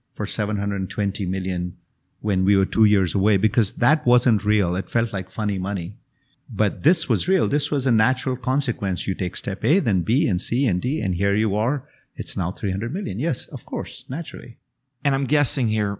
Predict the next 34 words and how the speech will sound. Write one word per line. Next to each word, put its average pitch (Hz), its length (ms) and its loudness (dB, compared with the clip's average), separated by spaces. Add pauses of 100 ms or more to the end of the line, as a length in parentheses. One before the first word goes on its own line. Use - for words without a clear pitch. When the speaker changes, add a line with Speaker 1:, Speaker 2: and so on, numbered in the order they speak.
Speaker 2:
but 110 220 -2
I 113 80 0
think 139 340 -6
you, 120 220 -4
we 131 100 2
use, 127 720 4
when 117 80 -2
we 117 80 2
go 104 160 0
public, 104 500 -6
we 107 100 -4
use 110 220 -2
those 110 180 -2
valuations 107 800 -2
to 110 120 -4
say, 104 220 0
"Hey, 113 200 -2
we've 107 220 -4
accomplished 101 720 -6
something." 87 460 -6 (520)
But 127 520 2
is 131 100 4
it - 100 0
fair 143 260 4
to 160 80 4
say 139 260 4
it's, - 180 -2
but 123 180 -4
it's - 160 -8
really 139 260 4
not 113 280 6
about 110 340 0
the 110 100 2
money? 104 360 0